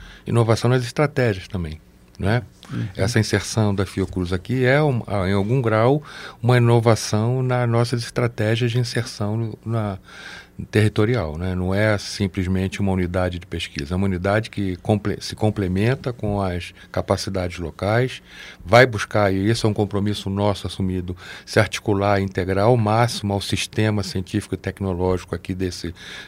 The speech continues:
Speaker 1: desse ecossistema que é a Universidade de São Paulo, e até podendo até abrir mais regionalmente a, a, esse conceito de território, mas o fundamental é que a gente na-, tem que aprender com as,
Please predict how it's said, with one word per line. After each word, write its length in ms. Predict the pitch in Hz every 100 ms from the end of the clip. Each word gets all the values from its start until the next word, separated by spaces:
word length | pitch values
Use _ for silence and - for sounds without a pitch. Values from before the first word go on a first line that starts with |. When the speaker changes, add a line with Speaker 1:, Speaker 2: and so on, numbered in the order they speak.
| -
Speaker 1:
desse 400 | 90 - 90 87
ecossistema 1300 | 98 98 - 87 85 - - - 95 90 87 85 82 -
que 220 | - 87
é 200 | 92 87
a 40 |
Universidade 560 | 85 85 85 - 90 87
de 60 | -
São 200 | 87 80
Paulo, 280 | 101 117
e 40 | 104
até 320 | 82 127 175
podendo 400 | 156 120 110 120
até 200 | 110 143
abrir 300 | 151 117 123
mais 400 | 107 104 98 - - - - -
regionalmente 1000 | 104 107 98 92 92 95 87 95 87 85
a, 60 | 87 82 80 78 82 80 78 76 80 80 78
a, 40 | -
esse 180 | 85 -
conceito 540 | 90 87 95 87 87
de 340 | 85 85 80 80
território, 600 | 90 87 - 104 123 139 - - - - -
mas 160 | 110 117
o 60 |
fundamental 840 | 117 123 123 135 127 110 120 135 123
é 160 | 127
que 220 | 131 - 120
a 80 |
gente 320 | 107 127 120 117
na-, 180 | 120
tem 260 | - - 135
que 80 | 139
aprender 500 | - 117 104 117 151
com 200 | 151 113
as, 120 | 101